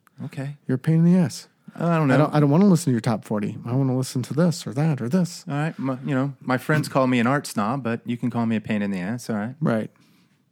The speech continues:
Speaker 1: All
Speaker 2: We
Speaker 1: right.
Speaker 2: agree on that. So, art snob, <laughs> Life, did you like it?
Speaker 1: Fuck no.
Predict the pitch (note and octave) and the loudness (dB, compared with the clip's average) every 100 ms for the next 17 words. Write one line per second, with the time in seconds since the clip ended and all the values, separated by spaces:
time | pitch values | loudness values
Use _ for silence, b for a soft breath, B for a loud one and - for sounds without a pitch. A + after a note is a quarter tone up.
0 | _ _ - D3+ F3 C3 A2+ A#2+ - - | _ _ -2 2 4 2 0 -2 -6 -10
1 | _ b b b - - F3+ F#3+ F3+ E3 | _ b b b -14 4 6 6 4 0
2 | - _ _ _ _ _ _ - C3 A2+ | -6 _ _ _ _ _ _ -4 -2 -2
3 | - A2 A#2 C#3+ C#3 _ - - - - | -2 -2 0 -2 -4 _ -18 -18 -20 -20
4 | _ _ _ _ _ _ _ _ _ _ | _ _ _ _ _ _ _ _ _ _
5 | _ _ _ _ - C3+ G#2+ - - A#2+ | _ _ _ _ 0 0 0 -4 -6 -4
6 | B2+ A#2+ G#2+ - - _ _ - - - | 0 0 -2 -6 -14 _ _ -20 -10 -8
7 | - A#2 F#2 F2 | -6 -4 -4 -6